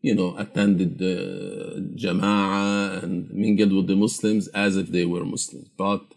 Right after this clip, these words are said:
reg-, really, they were non-, non-Muslims. But Islamically, they were treated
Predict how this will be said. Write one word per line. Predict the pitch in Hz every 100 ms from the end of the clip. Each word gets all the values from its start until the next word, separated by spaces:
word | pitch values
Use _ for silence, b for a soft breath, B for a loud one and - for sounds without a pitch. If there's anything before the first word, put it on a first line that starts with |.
| _ _ _ _ _
reg-, | 98 110 107 110
really, | 104 123 113 101 107
they | 98 92
were | 87 90
non-, | 90 90 87 98 -
non-Muslims. | 92 95 90 - 82 - - - -
But | 127 120 - _ _ _ _ _ _ -
Islamically, | - 120 110 104 - 113 127 135 110
they | 107
were | 98 92
treated | - 101 98 104 -